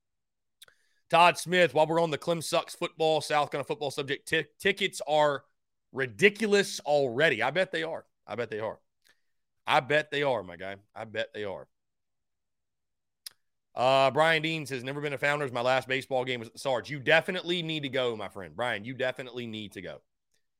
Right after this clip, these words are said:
You absolutely need to go to Founders Park. Justin Warren, "I hope the series is two oh or one one going into Saturday to make it worth it."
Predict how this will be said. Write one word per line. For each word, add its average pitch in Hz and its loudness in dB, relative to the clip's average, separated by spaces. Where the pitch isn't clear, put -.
You 113 -4
absolutely 123 -2
need 110 -10
to 107 -8
go 90 -6
to 113 -10
Founders 92 -6
Park. - -14
Justin 190 4
Warren, 208 6
"I 175 4
hope 202 4
the 170 -10
series 214 2
is 165 -2
two 226 0
oh 226 8
or 190 6
one 196 2
one 202 4
going 196 2
into 180 -4
Saturday 156 4
to 123 -8
make 139 -4
it 139 -6
worth 120 0
it." - -16